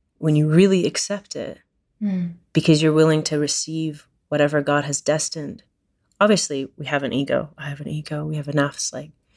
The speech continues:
Speaker 1: it's a journey, but this is a really powerful practice. Um, <laughs> it makes me, like, um,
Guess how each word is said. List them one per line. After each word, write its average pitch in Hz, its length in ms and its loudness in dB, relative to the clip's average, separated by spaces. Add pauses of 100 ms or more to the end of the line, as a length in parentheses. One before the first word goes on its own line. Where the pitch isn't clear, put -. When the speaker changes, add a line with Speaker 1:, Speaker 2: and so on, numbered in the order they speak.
(520)
Speaker 1:
it's - 140 -8
a 135 40 -8
journey, 151 400 2
but - 320 -6
this 165 160 2
is 165 100 -2
a - 20 -4
really 156 160 2
powerful 143 420 -2
practice. - 480 -6
Um, - 220 -8
<laughs> - 40 -14 (280)
it 170 160 6
makes 165 320 2
me, 151 160 -2
like, 139 320 -2
um, 131 380 -6